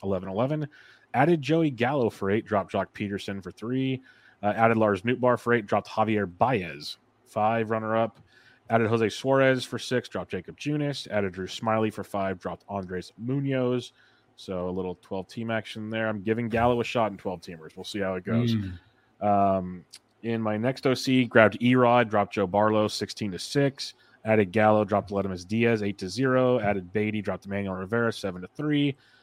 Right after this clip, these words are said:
Speaker 1: Added Kerry Carpenter, dropped Brandon Belt seven to one. And then one of my later bids, it's just how it worked out, grabbed Johnny Cueto, dropped Yadiel Hernandez four to one.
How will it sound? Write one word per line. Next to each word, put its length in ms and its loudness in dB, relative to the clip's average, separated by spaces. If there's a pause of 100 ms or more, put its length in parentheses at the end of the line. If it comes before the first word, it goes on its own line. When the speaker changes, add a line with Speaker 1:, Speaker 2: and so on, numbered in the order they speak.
(120)
Speaker 1:
Added 220 -2
Kerry 240 -4
Carpenter, 420 0
dropped 320 -2
Brandon 280 -2
Belt 240 -2
seven 340 -8
to 40 -10
one. 520 2 (420)
And 100 0
then 220 0 (280)
one 180 2
of 80 2
my 100 4
later 320 4
bids, 260 -2
it's 140 -10
just 320 -6
how 160 6
it 60 0
worked 200 -2
out, 300 0
grabbed 300 -6
Johnny 260 -4
Cueto, 540 4
dropped 320 -2
Yadiel 340 -4
Hernandez 540 -4
four 260 -6
to 60 -2
one. 400 -2